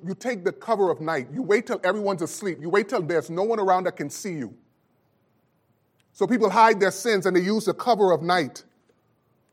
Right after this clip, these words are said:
Some people do this. They blame others. And yes, they cover the, they cover it with, with, with, with the, the, the darkness,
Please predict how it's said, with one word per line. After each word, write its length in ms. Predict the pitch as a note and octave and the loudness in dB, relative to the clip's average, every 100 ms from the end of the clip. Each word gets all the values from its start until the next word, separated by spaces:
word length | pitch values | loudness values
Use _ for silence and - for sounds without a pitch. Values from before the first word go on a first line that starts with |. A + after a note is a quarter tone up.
| _ _ _ _ _ _ | _ _ _ _ _ _
Some 220 | - G3+ | -2 0
people 180 | G3+ F3 | 2 2
do 140 | D#3+ | 2
this. 360 | G#3 E3+ - - _ _ _ _ _ | 2 0 -4 -20 _ _ _ _ _
They 100 | C#3+ | -8
blame 320 | C3+ E3+ F3 | -4 -2 0
others. 460 | F3+ F#3+ A#2+ - - _ _ _ _ _ _ _ _ _ _ _ _ _ _ _ _ _ _ _ _ - | 0 -2 -6 -12 -20 _ _ _ _ _ _ _ _ _ _ _ _ _ _ _ _ _ _ _ _ -6
And 160 | D#3 | 0
yes, 260 | F3+ G#3+ G#3+ | 6 6 4
they 100 | F3+ | 0
cover 280 | G3+ A3 G#3 | 4 4 4
the, 140 | F#3+ | 2
they 160 | - D3+ | 0 -2
cover 240 | G#3 G#3 | 2 4
it 60 | G3+ | 4
with, 300 | E3 - - | 2 -4 -6
with, 200 | F3 - | -4 -2
with, 220 | D#3 D3+ | -2 -4
with 280 | D3 C#3+ - | -6 -8 -6
the, 220 | C#3+ C3+ - | -2 -2 -2
the, 140 | C3+ C3 | -8 -6
the 100 | C3+ | -4
darkness, 500 | C3 F3 G#3 A3+ A3+ | 4 8 8 6 -2